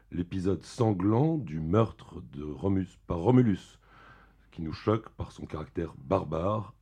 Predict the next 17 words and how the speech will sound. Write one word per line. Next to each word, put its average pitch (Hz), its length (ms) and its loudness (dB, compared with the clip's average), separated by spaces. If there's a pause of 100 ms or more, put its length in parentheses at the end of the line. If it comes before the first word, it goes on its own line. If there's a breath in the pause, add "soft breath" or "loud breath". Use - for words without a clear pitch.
inutilement 87 720 -4 (340 soft breath)
macabre 87 720 -4 (160)
et 98 320 -2
violent. 80 480 -4 (240 soft breath)
Mais 85 140 -6
pourquoi 104 420 2
donc 120 380 0
les 90 160 -2
Romains 85 520 -6 (440 soft breath)
avaient-ils 78 340 -12
choisi 90 360 -6
pour - 200 -12
fondateur 107 880 0
un - 120 -10
fratricide ? - 800 -14 (800 soft breath)
Et 175 60 -4
si, 185 480 0